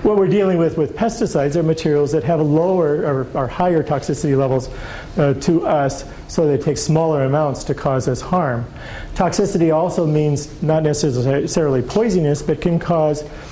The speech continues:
uh, skin irritation, eye burns, and things like that. So that it can cause damage to us. So all pesticide labels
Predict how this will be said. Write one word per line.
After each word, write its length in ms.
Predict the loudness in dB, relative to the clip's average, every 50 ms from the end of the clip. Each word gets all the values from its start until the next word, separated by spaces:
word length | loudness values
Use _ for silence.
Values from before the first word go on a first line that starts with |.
| -14 -10 -4 0
uh, 180 | 0 2 2 0
skin 380 | -2 -2 -2 0 2 2 2
irritation, 580 | 2 2 2 0 0 0 0 0 0 -2 -2 -2
eye 300 | -2 0 2 2 2 2
burns, 400 | 2 2 2 2 2 0 0 0
and 80 | -2
things 240 | 0 0 0 2 2
like 180 | 0 0 0 0
that. 360 | 0 2 2 0 -2 -4 -8 -14 -14 -16 -16 -16 -8 -2
So 180 | 0 2 2
that 180 | 4 2 2 2
it 140 | 0 0 0
can 140 | 0 0 0
cause 260 | 2 2 0 2 2
damage 640 | 2 2 2 2 2 2 2 2 2 0 -2 -4 -4
to 200 | -2 0 2 2
us. 340 | 2 0 -2 -6 -8 -10 -12 -12 -14 -14 -16 -16 -16 -14 -14 -12 -12 -12 -12 -14 -14 -12 -12 -12 -12 -12 -12 -12 -10 -10
So 180 | -6 -2 0 2
all 180 | 2 2 2 2
pesticide 600 | 0 0 0 0 -2 -2 -2 0 0 0 2 2
labels 600 | 2 2 2 2 0 0 -2 -2 -4 -8 -12